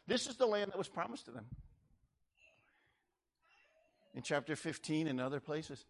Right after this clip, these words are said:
This is the land that was promised to them. Look, look here. Where's Israel? That little tiny sliver there. But look under Solomon. This was the greatest expanse of the kingdom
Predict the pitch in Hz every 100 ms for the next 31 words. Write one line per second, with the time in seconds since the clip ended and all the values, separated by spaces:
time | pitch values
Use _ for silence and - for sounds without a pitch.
0 | _ - - - 208 247 269 294 254 285
1 | 285 226 214 - 247 294 - 190 147 -
2 | - 220 320 - - - - - - -
3 | - - - - 302 - 302 240 - -
4 | - - 294 302 269 311 269 240 143 -
5 | - - - - 285 285 320 302 - 285
6 | 311 302 - 247 311 302 240 190 160 175
7 | - - _ _ - - 269 262 320 320
8 | 269 311 311 - 277 269 294 254 220 -
9 | - - - 294 285 311 233 294 175 208
10 | 269 311 302 311 247 - 269 269 277 285
11 | 254 277 - 294 294 285